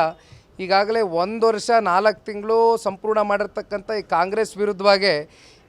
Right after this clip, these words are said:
ಈಗಾಗಲೇ ದೊಡ್ಡ ಮಟ್ಟದಲ್ಲಿ ಒಂದು ಆ್ಯಂಟಿ ಇನ್ಕಂಬೆನ್ಸಿ ಶುರು ಆಗೋಗಿದೆ. ನಾಳೆ ಚುನಾವಣೆಗೆ ಹೋದರೆ ರಾಜ್ಯದ ಜನತೆ ಸಂಪೂರ್ಣವಾಗಿ ಕಾಂಗ್ರೆಸ್ನ ತಿರಸ್ಕಾರ ಮಾಡ್ತಕ್ಕಂಥದ್ರಲ್ಲಿ ಯಾವುದೇ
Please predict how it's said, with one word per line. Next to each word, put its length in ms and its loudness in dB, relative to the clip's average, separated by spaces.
ಈಗಾಗಲೇ 480 6
ದೊಡ್ಡ 240 2
ಮಟ್ಟದಲ್ಲಿ 420 2
ಒಂದು 180 0
ಆ್ಯಂಟಿ 360 0
ಇನ್ಕಂಬೆನ್ಸಿ 480 -4
ಶುರು 140 2
ಆಗೋಗಿದೆ. 400 0
ನಾಳೆ 240 4
ಚುನಾವಣೆಗೆ 540 2
ಹೋದರೆ 260 2
ರಾಜ್ಯದ 340 2
ಜನತೆ 300 0
ಸಂಪೂರ್ಣವಾಗಿ 680 2
ಕಾಂಗ್ರೆಸ್ನ 460 -2
ತಿರಸ್ಕಾರ 360 2
ಮಾಡ್ತಕ್ಕಂಥದ್ರಲ್ಲಿ 800 -2
ಯಾವುದೇ 180 8